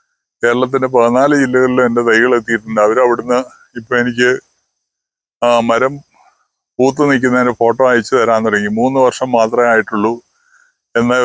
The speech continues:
എല്ലാവരും എൻ്റെ അടിക്കുറിപ്പും എനിക്ക് അയച്ചു തരാറുണ്ട്. മൂന്ന് വർഷമായി കൊലച്ചു നിൽക്കുന്ന കമുകിൻ്റെ ഫോട്ടോകൾ പലരും എൻ്റെ കസ്റ്റമേഴ്സ് അയച്ചു തരുന്ന വളരെ സന്തോഷപ്രദമാണ്. എൻ്റെ നേരിട്ടുള്ള അനുഭവത്തിലും മൂന്ന് വർഷം കൊണ്ട് കായ്ക്കും.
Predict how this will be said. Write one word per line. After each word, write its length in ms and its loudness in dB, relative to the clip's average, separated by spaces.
എല്ലാവരും 400 2
എൻ്റെ 180 -2
അടിക്കുറിപ്പും 520 -2
എനിക്ക് 280 0
അയച്ചു 240 -2
തരാറുണ്ട്. 420 0
മൂന്ന് 260 -6
വർഷമായി 460 -2
കൊലച്ചു 300 -2
നിൽക്കുന്ന 380 -2
കമുകിൻ്റെ 480 -2
ഫോട്ടോകൾ 420 2
പലരും 400 0
എൻ്റെ 240 0
കസ്റ്റമേഴ്സ് 520 -2
അയച്ചു 260 -2
തരുന്ന 300 0
വളരെ 260 0
സന്തോഷപ്രദമാണ്. 840 0
എൻ്റെ 240 -2
നേരിട്ടുള്ള 480 0
അനുഭവത്തിലും 560 0
മൂന്ന് 240 0
വർഷം 280 -2
കൊണ്ട് 240 -2
കായ്ക്കും. 380 0